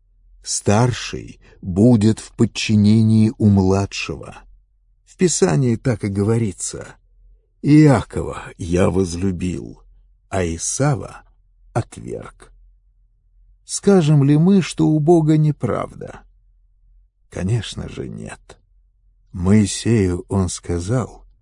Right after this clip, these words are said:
"Я милость свою окажу, кому захочу, и кого захочу, того пожалею". Так что дело не в желании и не в усилии человека,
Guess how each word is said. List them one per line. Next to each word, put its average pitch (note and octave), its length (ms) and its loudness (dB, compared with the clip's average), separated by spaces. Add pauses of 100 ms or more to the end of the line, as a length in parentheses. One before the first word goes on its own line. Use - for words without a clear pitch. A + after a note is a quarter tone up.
(520)
"Я F#2+ 300 4
милость A#2 720 2
свою G2 640 0
окажу, G2 760 -4 (380)
кому G#2 380 0
захочу, F#2 920 -8 (840)
и G2+ 100 0
кого F2+ 380 0
захочу, - 720 -10 (760)
того F2+ 460 -8 (560)
пожалею". C2+ 800 -8 (1400)
Так D#3+ 220 2
что - 240 2
дело D#3 360 4
не D3 200 2
в B2+ 60 -4
желании D#3 720 2
и - 180 0
не D3 140 4
в C3 80 2
усилии C3+ 520 0
человека, A2+ 1000 -6